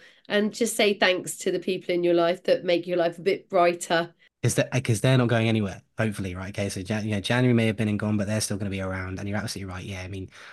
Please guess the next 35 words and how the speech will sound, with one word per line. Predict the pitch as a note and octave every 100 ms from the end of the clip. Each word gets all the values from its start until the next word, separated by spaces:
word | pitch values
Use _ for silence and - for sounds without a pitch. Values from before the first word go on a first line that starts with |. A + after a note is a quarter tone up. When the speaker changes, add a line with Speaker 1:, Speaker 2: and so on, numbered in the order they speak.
| -
Speaker 2:
look | A2+ A2+
forward | - G#2+ G#2 F#2+
to | -
the | G2
rest | G2 G2+ -
of |
the | G2+
year. | G2+ G2+
Make | A2+ B2+
a | C3
plan | - G#2+ G2
is | F#2 G#2+
absolutely | G#2 - F#2+
right. | G2 G2 - - -
I | A2+
suppose | - C3 A2
just | A2 C3
to | A#2
leave | G#2+ G2+
it |
on | G2+ G#2+
this | A2+ -
note | G2+
as | G2
well, | G2+ F#2+ F2 -
listeners | G2+ - F#2+ F#2 - - - _ _ _ _ -
and | A2 G2
viewers | G2 F#2+ F#2+
on | G#2
our | G2
YouTube | F#2 G2 - F#2
channel, | - G2+ G#2 - - - _ _ _
you | -
know, | B2+
I, | B2